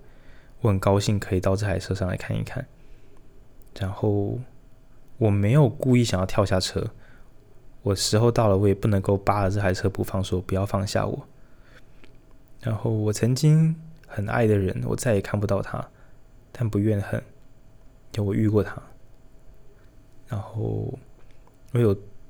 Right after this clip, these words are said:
很多遗憾的时候，但是很高兴能够拥有这些遗憾。对，因为在另外一个时空里面，我连遗憾都没有。所以，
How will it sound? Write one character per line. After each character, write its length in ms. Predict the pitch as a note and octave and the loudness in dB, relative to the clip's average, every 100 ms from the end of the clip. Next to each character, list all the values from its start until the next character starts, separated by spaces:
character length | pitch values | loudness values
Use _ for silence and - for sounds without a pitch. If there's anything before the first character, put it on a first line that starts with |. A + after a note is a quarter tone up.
| - - | -16 -8
很 160 | G2 | -6
多 320 | F#2+ G#2 G#2 A2 | 0 2 2 2
遗 140 | G#2+ | 2
憾 160 | D3+ D3+ | 2 4
的 80 | |
时 160 | A2 G#2 | 2 0
候， 200 | G#2 G#2 - - - - - - - - - - - - - - - - - - - - - - - - | -2 -4 -8 -16 -20 -20 -20 -20 -20 -20 -20 -20 -20 -20 -20 -20 -20 -20 -20 -20 -20 -20 -20 -20 -20 -6
但 120 | B2 | -6
是 200 | - G#2+ | -4 -4
很 120 | G2 | -4
高 200 | G2+ G2+ | -2 -2
兴 260 | G#2+ A#2+ G2 | 0 -2 -2
能 140 | F#2 | -2
够 240 | A2 G2+ G#2+ - - - | 0 -2 -4 -14 -20 -12
拥 180 | G#2 F#2 | -6 -2
有 160 | G2 G2 | -2 -2
这 100 | G2 | -2
些 180 | - | -2
遗 160 | G#2 - | -8 -8
憾。 160 | - - - - - - - - - - - - - | -12 -12 -14 -20 -20 -20 -20 -20 -20 -20 -20 -20 -10
对， 160 | A#2 B2 | -8 -6
因 160 | A2 G#2 | -2 0
为 160 | G2+ | 0
在 420 | G2 A2+ G2+ G2+ A2+ - - - - - - - | 0 -2 -2 -4 -8 -14 -20 -20 -20 -20 -20 -2
另 140 | C#3+ C3+ | 2 2
外 120 | A#2+ | 2
一 40 | |
个 100 | G#2+ | 0
时 220 | G2+ - | -2 -4
空 200 | F#2+ G2+ | -4 -2
里 60 | G2 | -2
面， 240 | G2 G2 G#2 - - - - | -2 -2 -6 -14 -20 -14 -6
我 80 | |
连 140 | G2+ G2+ | -4 -2
遗 160 | F#2+ | -2
憾 180 | G2 G#2+ | -2 -4
都 80 | G#2 | -4
没 160 | G2+ - | -6 -8
有。 120 | - - - - - - - - - - | -12 -14 -18 -18 -20 -20 -20 -20 -20 -16
所 260 | - G2 | -6 -2
以， 320 | F#2+ G2 A2+ | -2 -2 -6